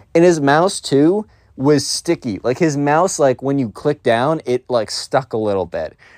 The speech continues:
which he was complaining about, like, "Man, my clicks per second are actually not that high. I don't know why." And they just hear, that was, like, the mouse sound, bro. It was not good. So, yeah,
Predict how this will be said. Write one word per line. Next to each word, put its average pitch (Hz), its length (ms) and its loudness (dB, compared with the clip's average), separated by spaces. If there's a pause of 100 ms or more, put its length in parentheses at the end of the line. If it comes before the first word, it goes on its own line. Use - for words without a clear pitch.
which 143 180 -4
he 185 80 -6
was 175 160 -4
complaining 175 460 -2
about, 120 220 2
like, 117 180 0
"Man, 98 380 -6 (240)
my 139 160 0
clicks - 340 -4
per 110 160 -2
second 151 360 -2
are 107 100 -2
actually 120 380 -6
not 120 200 -6
that 107 220 -4
high. 92 420 -6
I 107 40 -2
don't 131 180 -2
know 107 160 -2
why." 95 480 2 (320)
And 151 140 2
they 175 100 6
just 175 200 2
hear, 175 260 4 (1500)
that 135 100 4
was, 139 140 2
like, 165 100 0
the 131 100 2
mouse 113 340 0
sound, 87 340 -6
bro. 90 320 2 (340)
It 160 80 2
was 135 160 4
not 110 280 -2
good. 90 320 0
So, - 120 -4
yeah, 160 380 2